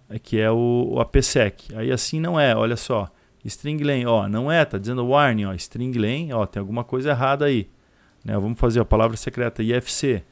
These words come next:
Ó, a palavra tem quatro caracteres, né? Mas ele tá reclamando aqui, ó, que é long unsigned int, né? Que retorna a string len, que não é o percent i.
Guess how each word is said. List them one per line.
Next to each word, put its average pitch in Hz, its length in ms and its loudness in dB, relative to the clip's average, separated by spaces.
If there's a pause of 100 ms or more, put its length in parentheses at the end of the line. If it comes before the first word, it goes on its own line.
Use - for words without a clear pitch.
(320)
Ó, 110 120 -4
a 101 40 -2
palavra 113 360 0
tem 135 180 -6
quatro 117 380 -2
caracteres, 135 840 -2 (340)
né? 110 120 -6
Mas 110 120 0
ele 110 120 -4
tá 131 100 0
reclamando 131 560 -2
aqui, 123 240 -4
ó, 143 200 0 (420)
que 127 100 -2
é 123 40 2
long 131 380 2 (160)
unsigned 139 680 -2
int, 147 480 -4 (160)
né? 113 160 -4
Que 113 140 -8
retorna 120 440 0
a - 20 -2
string 113 380 -4
len, 104 200 -2
que 95 120 -12
não 107 140 -4
é 107 60 -2
o 117 80 -4
percent 127 520 -4
i. 123 180 0